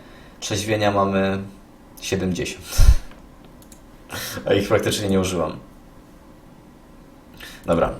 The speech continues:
wracamy na nasz świat, Werwolf. Zaraz będziemy mogli sobie wygląd zmienić.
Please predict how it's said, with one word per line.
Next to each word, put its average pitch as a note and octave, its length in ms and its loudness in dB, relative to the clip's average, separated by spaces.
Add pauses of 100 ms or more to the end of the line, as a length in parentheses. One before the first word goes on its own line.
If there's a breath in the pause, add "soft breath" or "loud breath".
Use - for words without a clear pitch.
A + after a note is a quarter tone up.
(140)
wracamy F2+ 380 -2
na F2+ 140 0
nasz F2+ 200 -2
świat, - 320 -8 (160)
Werwolf. - 440 -4 (800 loud breath)
Zaraz G2 200 0
będziemy G2 260 -2
mogli F#2+ 220 0
sobie F#2+ 540 -4 (480)
wygląd F#2 340 -2
zmienić. D2+ 380 -10